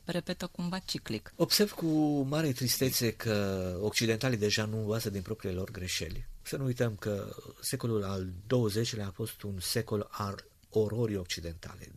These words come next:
Speaker 2: Două războaie mondiale care au pornit din Occident, care sunt, uh, fructul otrăvit al unor conflicte interoccidentale. După aceea,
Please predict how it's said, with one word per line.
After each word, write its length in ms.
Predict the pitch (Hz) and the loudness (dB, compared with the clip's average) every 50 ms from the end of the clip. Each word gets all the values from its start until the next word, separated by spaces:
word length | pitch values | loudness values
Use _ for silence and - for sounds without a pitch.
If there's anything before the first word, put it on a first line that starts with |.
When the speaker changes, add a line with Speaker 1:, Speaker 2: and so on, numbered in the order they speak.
| 85 | -4
Speaker 2:
Două 220 | 98 123 131 127 120 | 2 2 4 4 4
războaie 420 | 113 107 98 95 95 104 104 101 101 | 2 2 0 0 -2 -2 -2 -2 -4
mondiale 480 | 98 95 92 90 92 95 90 92 95 98 | -4 -6 -6 -4 -4 -4 -6 -6 -6 -8
care 240 | 95 - - 101 | -8 -8 -8 -8
au 140 | 101 95 87 - | -8 -8 -8 -8
pornit 320 | - 95 95 95 95 92 98 | -6 -6 -4 -4 -6 -6 -6
din 180 | 92 98 117 | -4 -4 -2
Occident, 680 | 120 107 107 - - 107 95 95 95 95 107 120 - - - | -2 -4 -4 -6 -8 -8 -4 -4 -4 -4 -6 -8 -10 -12 -6
care 240 | - 101 98 92 87 | -4 -2 -2 0 0
sunt, 440 | - - - 113 110 104 90 - | -2 -2 -2 -2 -4 -4 -6 -2
uh, 280 | - 104 98 95 95 95 92 - - | 0 2 2 4 2 0 -2 -4 -8
fructul 420 | - - - 151 - - - 120 | -10 -4 -2 -2 0 2 4 4
otrăvit 400 | 110 110 110 117 113 107 131 127 | 4 4 2 0 0 0 0 -2
al 200 | 120 - 107 117 - | -2 -2 -2 -2 0
unor 400 | - 120 113 113 113 110 104 101 - - | 0 2 2 2 2 2 0 -2 -6 -8
conflicte 760 | - - 127 120 117 - - 131 147 139 - - - 113 - - | 0 2 2 2 2 0 0 -2 -2 -4 -4 -2 -2 -2 -2 0
interoccidentale. 1200 | - 156 175 147 120 - 101 92 95 92 - - - 98 98 92 95 - - 98 110 113 107 - - - | -2 -2 -2 -2 0 -2 -2 -4 -4 -6 -4 -4 -4 -2 -2 -6 -6 -6 -10 -12 -10 -12 -12 -14 -14 -12
După 180 | - 143 127 156 | -8 -6 -2 -2
aceea, 480 | 147 131 - - 175 170 160 143 135 | 2 2 2 4 4 2 2 0 -2